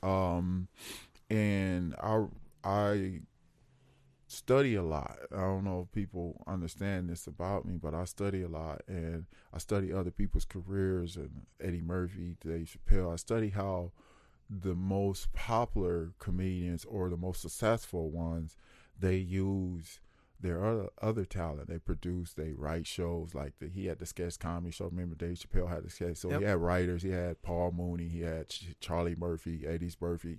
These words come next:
Speaker 2: Mm-hmm.
Speaker 1: you know, brother on there. And I realized that I, you know, being a, a former educator, I'm, I'm a pretty good writer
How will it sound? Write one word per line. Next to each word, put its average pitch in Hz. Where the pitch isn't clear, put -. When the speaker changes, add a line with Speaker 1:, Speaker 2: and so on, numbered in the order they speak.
Speaker 2:
Mm-hmm. 151
Speaker 1:
you 95
know, 82
brother 85
on 87
there. 85
And 80
I 80
realized 87
that 80
I, 90
you 95
know, 82
being 92
a, -
a -
former -
educator, 90
I'm, 156
I'm 139
a 190
pretty 156
good 135
writer 98